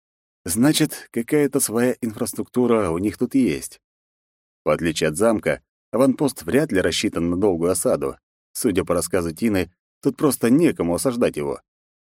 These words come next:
Липоиды, как неразумные твари, до такого не додумаются. А что до вражеских армий?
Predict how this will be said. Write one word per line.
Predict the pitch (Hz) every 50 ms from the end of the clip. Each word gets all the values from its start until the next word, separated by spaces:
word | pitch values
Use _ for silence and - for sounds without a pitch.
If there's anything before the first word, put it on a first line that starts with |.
| _ _ _ -
Липоиды, | - 226 233 - 180 185 175 175 156 156 156 151 131 117 - _
как | _ - 120 -
неразумные | 101 98 95 98 87 95 101 92 92 90 82
твари, | 82 107 131 139 131 131 123 110 95 - - _ _ _ _ _
до | 80 110 123
такого | - 151 135 - 143 139 127 127
не | 123 131 139
додумаются. | 131 151 135 104 87 76 73 69 65 64 - - 67 67 - _ _ _ _ _ _ _ _ _ _ _ _
А | 87 104
что | 113 - 135 131
до | 113 120 113
вражеских | 107 113 113 107 98 92 85 - - 87 - -
армий? | 104 123 135 135 131 107 90 80 73 65 -